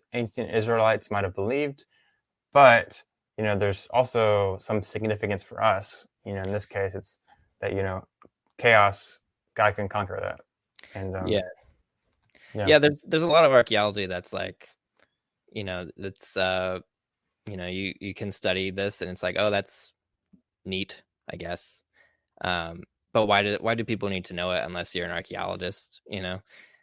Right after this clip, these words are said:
Speaker 2: Um, and there's a lot of archaeology that people don't need to know, you know, like, nobody needs to know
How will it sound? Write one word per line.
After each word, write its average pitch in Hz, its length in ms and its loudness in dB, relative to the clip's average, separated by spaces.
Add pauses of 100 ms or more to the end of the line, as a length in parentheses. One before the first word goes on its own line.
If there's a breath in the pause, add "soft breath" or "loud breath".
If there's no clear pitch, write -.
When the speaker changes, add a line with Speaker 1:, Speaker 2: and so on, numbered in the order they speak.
(200 soft breath)
Speaker 2:
Um, 92 420 -6
and 147 80 -4
there's 170 120 6
a 120 40 4
lot 113 120 6
of 101 60 4
archaeology 87 340 0
that 85 180 -6
people 87 200 -6
don't 80 140 -6
need 80 140 -16
to - 100 -20
know, - 160 -20 (240)
you - 80 -12
know, 85 140 -10
like, 87 300 -12 (400)
nobody 95 300 -6
needs 87 180 -8
to 90 80 -10
know 85 280 -12